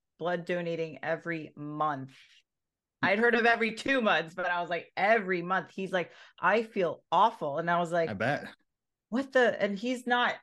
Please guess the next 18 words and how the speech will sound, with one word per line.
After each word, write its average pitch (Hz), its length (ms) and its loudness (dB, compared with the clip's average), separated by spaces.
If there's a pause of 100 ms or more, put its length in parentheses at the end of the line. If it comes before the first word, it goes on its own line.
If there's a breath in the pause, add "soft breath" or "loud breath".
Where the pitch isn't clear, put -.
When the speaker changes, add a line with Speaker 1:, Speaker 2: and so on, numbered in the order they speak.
Speaker 1:
an 202 120 -2
obese 202 400 -2
person. 190 520 -4
He's 202 320 -4
lean. 190 340 -4
And 170 100 -4
he's 180 200 -4
like, 185 160 -2
"Yeah, 190 100 4
my 185 180 2
hematocrit 185 540 -2
was 180 160 -6
fifty-two." 180 560 -4
And 165 100 -6
I 165 40 -2
was 160 100 -6
like, 160 140 -4 (1900)
Speaker 2:
Yeah, 123 420 0